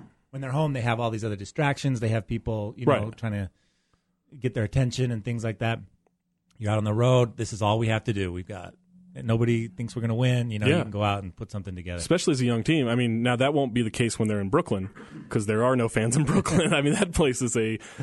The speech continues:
Speaker 2: I've described it as a mausoleum. Like, it's just, it's really
Speaker 1: Very expensive mausoleum.
Speaker 2: very, it's a, it's a beautiful arena.
Speaker 1: <laughs>
Speaker 2: It really is incredible.
Speaker 1: You've been?
Speaker 2: Um, yeah, I've been a couple of times. I was at, uh, All-Star Weekend last year, w-, and you got to see the dunk contest there, and Zach LaVine put on a show. And,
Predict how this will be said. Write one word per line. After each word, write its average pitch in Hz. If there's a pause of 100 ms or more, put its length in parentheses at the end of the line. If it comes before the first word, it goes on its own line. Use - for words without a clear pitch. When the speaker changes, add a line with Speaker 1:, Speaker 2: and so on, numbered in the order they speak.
(140)
Speaker 2:
I've 143
described 131
it 113
as 104
a 107
mausoleum. 104
Like, 123
it's 131
just, 127
it's 117
really 120 (100)
Speaker 1:
Very 143
expensive 139
mausoleum. 123
Speaker 2:
very, -
it's 180
a, 160 (420)
it's -
a 175
beautiful 127
arena. 101
Speaker 1:
<laughs> -
Speaker 2:
It 139
really 165
is 127
incredible. 110
Speaker 1:
You've 127
been? 120
Speaker 2:
Um, -
yeah, 131
I've 127
been 139
a 139
couple 143
of 117
times. 113
I 113
was 110
at, 113
uh, 110
All-Star 113
Weekend 110
last 107
year, 107
w-, 104
and 101
you 98
got 104
to -
see 113
the 104
dunk 107
contest 104
there, 104
and 104
Zach 98
LaVine 107 (360)
put 123
on 110
a -
show. 110
And, 101